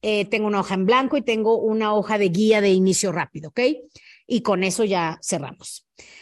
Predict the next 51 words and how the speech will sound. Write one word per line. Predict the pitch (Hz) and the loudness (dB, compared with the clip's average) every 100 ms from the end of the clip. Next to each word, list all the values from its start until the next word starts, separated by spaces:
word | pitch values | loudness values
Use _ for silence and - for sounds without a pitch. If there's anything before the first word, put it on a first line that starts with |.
| - | -4
Entonces | 220 240 247 269 226 | 0 4 4 4 4
ya | 180 | 2
le | 170 170 | 2 0
tomo | 220 240 | 2 2
sus | 240 320 | 4 4
datos. | 320 330 339 247 269 - - | 6 4 4 4 4 2 -4
Si | - - 262 | -2 4 6
me | 254 240 | 6 6
dice | 294 320 - 381 - | 6 6 4 2 4
que | 254 | 2
tiene | - 247 262 311 | 6 6 8 6
dudas, | 285 220 185 190 277 - - | 6 6 6 2 0 -4 -4
por | 185 165 | -2 -2
ejemplo, | - 160 147 - 139 127 _ _ _ _ | 0 -2 -2 -2 -4 -4 _ _ _ _
"Oye, | - 208 269 226 | -6 -2 0 0
sí | |
está | 233 - | -2 -6
padre, | - - 240 240 | -6 -4 -4 -2
nada | 220 | -2
más | 220 - | -4 -2
que, | 262 254 254 - _ _ - | 0 0 -2 -18 _ _ -6
ay, | - | -4
como | - 269 262 | 0 0 0
que | 208 | -2
si | 208 | -2
tengo | 180 214 233 294 285 220 170 - | -2 0 2 4 4 4 0 -8
algunas | - 160 185 269 262 | -4 0 2 2 2
dudas". | 220 240 226 214 | 4 4 4 0
"Ay, | - - 466 403 | -4 -6 -4 -4
no | |
te | 392 | -4
preocupes. | 381 370 349 392 392 330 311 277 - _ - - | -4 -2 0 0 2 2 4 4 0 _ -20 -8
Si | - 202 | -2 2
quieres | 262 302 | 4 4
te | 285 | 0
tomo | 254 247 254 | 0 0 2
tus | 233 | 2
datos | 226 262 254 | 0 0 2
y | |
ahorita | 214 247 | 2 2
vemos | 240 220 214 | 2 2 0
todas | 233 233 | 0 0
tus | 226 185 | 0 0
dudas". | 214 302 453 - - | 4 4 4 0 -6
A | - | -2
lo | 302 | 0
mejor | 330 440 | 0 0
me | 277 | 0
dice | 254 | 0
que | 202 | -2
sí. | 156 233 220 | 0 -2 -4